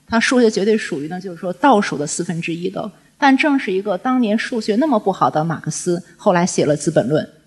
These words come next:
对吧？很励志，<laughs> 正面想想，他后来自修了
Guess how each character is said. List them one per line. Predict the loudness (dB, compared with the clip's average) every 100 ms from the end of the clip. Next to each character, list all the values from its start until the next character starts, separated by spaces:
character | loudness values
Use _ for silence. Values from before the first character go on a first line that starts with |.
| _ _ _ _ _ _ _
对 | -10
吧？ | -10
很 | -8 -10
励 | -8 -8
志， | -6 -4
<laughs> |
正 | -2 4
面 | 4
想 | 6 4 4
想， | 2 0 -4 -10 -16 -12 0
他 | 4
后 | 4
来 | 4
自 | 0 -8
修 | -4 4 6
了 | 6